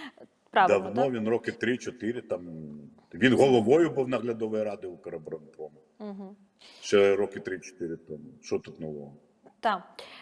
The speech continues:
Speaker 1: Почула. Олексій Юрійович, е, поговоримо про, е,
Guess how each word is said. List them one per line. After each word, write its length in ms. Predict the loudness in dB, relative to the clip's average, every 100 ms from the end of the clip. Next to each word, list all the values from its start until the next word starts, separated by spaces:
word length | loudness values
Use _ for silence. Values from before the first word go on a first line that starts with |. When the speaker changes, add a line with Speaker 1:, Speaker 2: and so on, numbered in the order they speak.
| -8 2
Speaker 1:
Почула. 540 | 2 4 0 0 -2 0
Олексій 300 | 0 2 0
Юрійович, 240 | 0 2
е, 180 | 4 4
поговоримо 720 | 4 2 4 4 6 6 4
про, 580 | 2 2 6 8 8 6 2
е, 300 | 0 2 2